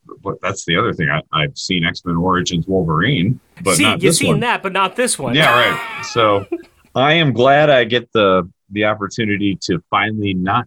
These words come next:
Speaker 1: have to say that anymore, basically. So. <laughs>
Speaker 2: Well, what do you know about the film?
Speaker 1: I know it is kind of Wolverine's last hurrah. It's, uh, Wolverine and Professor X are very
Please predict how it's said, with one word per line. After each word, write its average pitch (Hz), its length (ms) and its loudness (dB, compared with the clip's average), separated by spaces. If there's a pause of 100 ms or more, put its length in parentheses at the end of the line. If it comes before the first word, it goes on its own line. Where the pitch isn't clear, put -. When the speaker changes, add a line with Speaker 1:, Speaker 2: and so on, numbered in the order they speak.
(120)
Speaker 1:
have 113 220 -4
to 104 100 -10
say 139 300 -2
that 123 220 -6 (100)
anymore, - 440 -12 (120)
basically. - 400 -16 (140)
So. - 340 -10 (100)
<laughs> 135 120 -2 (1400)
Speaker 2:
Well, 254 340 -2
what 233 480 -6
do 233 200 2
you 196 200 0
know 165 220 2
about 135 260 -2
the 117 80 -12
film? 95 400 -10
Speaker 1:
I 123 300 2
know 143 500 2
it 127 540 0 (260)
is 110 600 0 (100)
kind 113 260 0
of 104 280 0
Wolverine's 104 680 -2
last 95 380 -4 (100)
hurrah. 92 520 0
It's, - 220 -12
uh, 82 260 0
Wolverine 90 560 -2
and 82 80 -4
Professor 85 520 -4
X - 160 -10
are 80 60 -4
very 87 580 -2